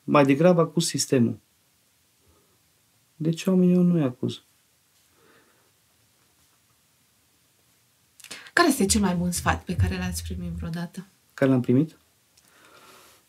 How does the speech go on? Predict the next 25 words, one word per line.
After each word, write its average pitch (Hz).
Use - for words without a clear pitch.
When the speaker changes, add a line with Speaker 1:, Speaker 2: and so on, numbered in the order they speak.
Speaker 1:
Păi, 156
au 156
fost 147
multe. 135
Au 160
fost 170
multe 196
că 202
am 190
întâlnit, 185
e, 165
oameni 135
valoroși, 127
m-am 160
întâlnit 156
cu -
oameni 135
foarte 123
faini. 110
De-al-, 117
nu 139
sunt 127
așa 107
bătrân. 101
<laughs> 87